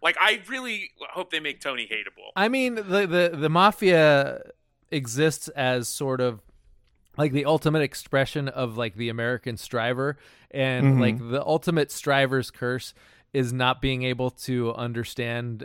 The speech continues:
Speaker 2: uh, your louche children. And, uh,
Speaker 3: Mm-hmm.
Speaker 2: they, they do that so beautifully in this whole episode.
Speaker 1: Yeah.
Speaker 3: Y-, yeah,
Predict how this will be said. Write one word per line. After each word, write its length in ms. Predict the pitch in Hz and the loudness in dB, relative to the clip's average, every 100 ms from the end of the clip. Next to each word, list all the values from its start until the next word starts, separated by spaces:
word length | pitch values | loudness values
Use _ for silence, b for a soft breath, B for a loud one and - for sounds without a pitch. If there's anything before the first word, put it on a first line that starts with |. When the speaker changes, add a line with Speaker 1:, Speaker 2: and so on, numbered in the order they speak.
| - | -8
Speaker 2:
uh, 340 | 120 110 107 107 | -6 -4 -6 -6
your 240 | 113 113 | -6 -4
louche 440 | 107 113 117 110 - | -2 0 0 -4 -10
children. 540 | - 123 120 143 147 b b b | -4 -4 -2 -4 -4 b b b
And, 380 | 135 120 117 113 | -6 -4 -2 2
uh, 40 | |
Speaker 3:
Mm-hmm. 580 | 175 135 113 135 - - | 4 4 2 -2 -10 -8
Speaker 2:
they, 160 | 127 135 | -2 -2
they 260 | 120 117 156 | -2 -2 0
do 180 | 165 214 | 4 6
that 200 | 160 - | 4 4
so 160 | 151 | 2
beautifully 680 | 123 139 131 - 120 110 107 | 4 0 0 -4 -6 -4 -6
in 320 | 104 113 113 | -6 -6 -4
this 140 | 113 110 | -6 -4
whole 180 | 120 | -2
episode. 500 | 110 107 101 101 95 92 _ _ _ _ - | -4 -6 -12 -10 -12 -16 _ _ _ _ -4
Speaker 1:
Yeah. 140 | 107 | 4
Speaker 3:
Y-, 120 | 143 - _ | 4 4 _
yeah, 320 | 123 117 92 | 4 6 4